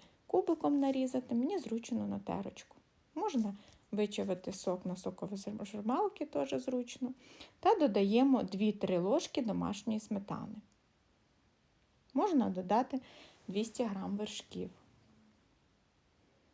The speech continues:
У мене сметанка домашня, тому я додала три ложечки домашньої сметанки.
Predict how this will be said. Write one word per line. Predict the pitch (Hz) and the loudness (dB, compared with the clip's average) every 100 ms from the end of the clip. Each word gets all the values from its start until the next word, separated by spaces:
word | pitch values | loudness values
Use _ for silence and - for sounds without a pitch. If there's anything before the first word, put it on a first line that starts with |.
| _ _ _ _ _ - - | _ _ _ _ _ -12 -4
У | |
мене | 202 196 | 0 0
сметанка | 196 202 202 185 196 190 | -2 -4 -2 -4 -4 -4
домашня, | 208 254 370 - 339 349 _ _ _ | 0 0 0 -4 -8 -10 _ _ _
тому | 214 208 | -2 -2
я | 208 | -2
додала | 202 202 226 269 403 - _ _ _ | -6 0 0 0 -4 -8 _ _ _
три | - 196 | -2 0
ложечки | 202 269 294 - 269 269 - _ | 0 -2 -4 -6 -6 -6 -8 _
домашньої | 196 190 190 196 214 208 | -4 -2 -2 -2 -2 -2
сметанки. | - 196 196 185 190 - - | -4 -8 -8 -10 -12 -12 -18